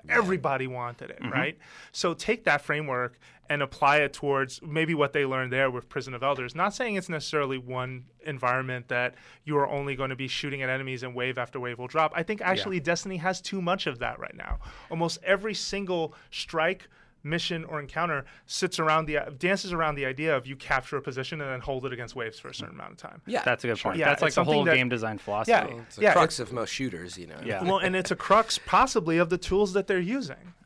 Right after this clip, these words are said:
Speaker 3: Mm-hmm.
Speaker 2: Uh, quite honestly, I mean, this is a brand new sort of universe, a brand new style of game, something that branches across in a first-person shooter, real-time, like,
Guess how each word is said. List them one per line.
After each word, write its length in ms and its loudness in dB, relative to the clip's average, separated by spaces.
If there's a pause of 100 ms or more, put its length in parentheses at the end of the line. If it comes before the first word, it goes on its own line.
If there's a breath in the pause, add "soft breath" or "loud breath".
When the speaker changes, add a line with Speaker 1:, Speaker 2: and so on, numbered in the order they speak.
(120)
Speaker 3:
Mm-hmm. 180 -12 (140)
Speaker 2:
Uh, 120 -8
quite 260 4
honestly, 480 0
I 80 -2
mean, 160 -4
this 160 0
is 120 -2
a 60 2
brand 480 0
new 200 0
sort 240 -2
of 80 -6
universe, 400 -4
a 60 -6
brand 420 -2
new 120 -4
style 300 0
of 100 -4
game, 280 -8
something 340 -8
that 160 -2 (360 loud breath)
branches 420 0
across 420 2
in 180 -2
a 40 0
first-person 480 -2
shooter, 280 -6
real-time, 600 -4
like, 240 -4